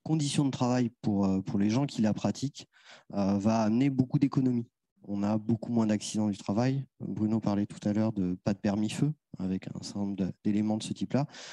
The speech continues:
Ça amène des, euh, des gains éga-, également sur la partie assurantielle,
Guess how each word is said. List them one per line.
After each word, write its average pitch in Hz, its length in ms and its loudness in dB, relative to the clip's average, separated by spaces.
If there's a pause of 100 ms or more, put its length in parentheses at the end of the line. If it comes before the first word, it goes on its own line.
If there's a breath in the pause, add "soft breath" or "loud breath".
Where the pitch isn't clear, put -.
(220 loud breath)
Ça - 180 0
amène 120 300 4
des, 110 300 4
euh, 101 220 2
des 110 140 0
gains 131 180 0
éga-, 110 520 2
également 113 340 2
sur - 180 -2
la 101 60 4
partie - 320 -4 (140)
assurantielle, 127 760 0